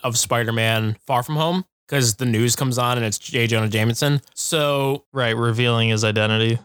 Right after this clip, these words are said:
Speaker 1: Yeah, maybe, maybe that's the answer to when we were wondering what the timeline is on Loki. Maybe Loki is happening during Spider-Man Far From Home. Um,
Speaker 2: Which would make sense because it's the events happening d-, immediately after he got the cube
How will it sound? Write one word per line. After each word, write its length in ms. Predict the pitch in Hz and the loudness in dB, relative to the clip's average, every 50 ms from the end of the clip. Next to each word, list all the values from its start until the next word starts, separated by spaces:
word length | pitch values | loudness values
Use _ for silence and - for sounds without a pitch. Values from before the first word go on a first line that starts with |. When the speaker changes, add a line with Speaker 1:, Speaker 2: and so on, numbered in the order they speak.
| _ _ | _ _
Speaker 1:
Yeah, 240 | - 156 139 131 120 | -6 -2 -2 0 0
maybe, 640 | 117 127 156 180 208 202 208 208 196 185 165 - - | 0 0 0 0 0 2 2 2 2 2 0 -2 -4
maybe 300 | 156 143 156 185 208 190 | -2 -2 0 0 0 0
that's 280 | 151 143 143 156 - - | 0 0 0 -2 -2 -2
the 140 | 147 131 127 | -2 0 0
answer 260 | 131 139 143 - 156 | 0 0 0 0 -2
to 120 | 135 - 127 | -2 -2 -2
when 140 | 123 123 127 | -2 0 0
we 80 | 127 | 2
were 80 | 123 120 | 0 0
wondering 440 | 113 107 110 113 123 127 123 117 110 | 0 -2 -2 -2 0 0 0 0 0
what 160 | 113 117 - | -2 -4 -4
the 80 | - 110 | -6 -8
timeline 420 | - 117 110 110 120 123 123 123 | -6 -4 -2 0 0 0 0 2
is 160 | 127 127 120 | 0 0 0
on 160 | 123 107 104 104 | 0 0 0 0
Loki. 320 | 101 113 - - 165 151 | 0 0 -2 -2 0 0
Maybe 300 | 135 123 135 139 143 123 | 2 2 2 2 0 0
Loki 420 | 120 117 117 120 123 - 139 123 | 0 0 0 -2 0 -2 -2 0
is 140 | 117 110 - | 0 0 -2
happening 680 | - 117 113 113 - - 123 123 113 110 110 104 98 - _ _ _ _ _ _ _ _ _ _ _ _ _ _ _ _ - - 127 | -2 -2 -2 -2 -2 -2 0 0 2 2 2 0 -2 -4 _ _ _ _ _ _ _ _ _ _ _ _ _ _ _ _ -16 -10 -4
during 540 | 113 127 117 117 117 113 117 117 113 104 - _ _ - | -2 0 0 2 2 2 0 0 -2 -4 -6 _ _ -16
Spider-Man 500 | - - - 120 113 113 117 113 110 104 | -10 -6 -2 -2 0 0 0 0 -2 -2
Far 160 | - 110 107 | -2 -4 -4
From 160 | 110 107 104 | -4 -4 -4
Home. 260 | 117 120 131 160 170 - - - - - - - - - - - _ _ _ - | -2 0 0 0 -2 -2 -8 -20 -20 -20 -20 -20 -20 -20 -20 -20 _ _ _ -6
Um, 440 | 139 131 131 127 123 120 120 120 120 | -4 0 0 2 2 2 2 0 0
Speaker 2:
Which 140 | 117 113 185 | -2 0 0
would 120 | 185 180 | 0 2
make 220 | 185 185 180 160 | 2 2 0 -2
sense 320 | - - 175 156 151 151 - | -2 -2 0 0 0 0 -2
because 380 | - 131 123 - 143 131 117 120 | -2 -2 -2 0 2 2 2 0
it's 220 | 120 123 - - | -2 -4 -4 -2
the 140 | - 131 127 | 0 0 2
events 340 | 120 117 127 131 123 123 - | 2 2 2 0 0 0 0
happening 520 | 131 131 123 120 123 123 120 120 120 117 113 | 0 0 0 0 0 0 2 2 2 2 2
d-, 160 | 123 123 131 143 | 0 0 0 0
immediately 600 | 139 131 123 127 127 127 131 127 120 123 120 117 | 0 2 2 2 2 2 2 0 0 0 0 2
after 480 | 117 117 113 117 113 - - 123 120 110 | 2 2 0 0 -2 -4 -2 -2 -2 0
he 160 | 110 123 113 | 0 0 0
got 220 | 110 113 113 - | 0 0 -2 -2
the 80 | - 117 | -6 -10
cube 580 | - - 143 131 123 120 117 113 113 113 - | -6 -2 0 2 2 2 2 0 -2 -4 -6